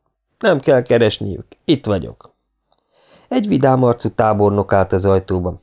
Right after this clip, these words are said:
kissé panyókára vetett uniformisban, mellén a becsületrend lovagkeresztjével, bricses nadrágban és mezitláb. „Tehát te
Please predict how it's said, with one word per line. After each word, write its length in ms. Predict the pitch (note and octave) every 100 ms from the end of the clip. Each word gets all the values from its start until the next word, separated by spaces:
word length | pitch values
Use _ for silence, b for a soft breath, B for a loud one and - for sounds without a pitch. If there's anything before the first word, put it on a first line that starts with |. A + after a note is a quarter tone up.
| _
kissé 320 | - F3+ E3
panyókára 640 | D#3 C3 A#2 G#2+ G#2+ G2+ G2
vetett 360 | F#2+ G2 F2+
uniformisban, 880 | G#2 G2 - G2 F#2+ F#2+ F#2 - - _
mellén 400 | - C#3+ C3 A2
a 140 | G#2
becsületrend 720 | G2 G#2+ G#2 G2 F#2+ F#2+ E2+
lovagkeresztjével, 960 | G2 G2 G2 - F#2+ F2+ - F#2 F2+ F2 b b b
bricses 420 | C3 F3+ D#3+ A#2+
nadrágban 600 | A#2 G#2 G2+ F#2 F2 F#2 _ _ _
és 200 | A3 G3
mezitláb. 600 | F#2 D#2 D#2 - - - _ _ _ _ _ _ _ _ _ _ _ _ _ _ _ _ _ _ _ _ _ _ _ _ _
„Tehát 460 | - A#2+ B2 A#2+ -
te 300 | - B2+ A#2+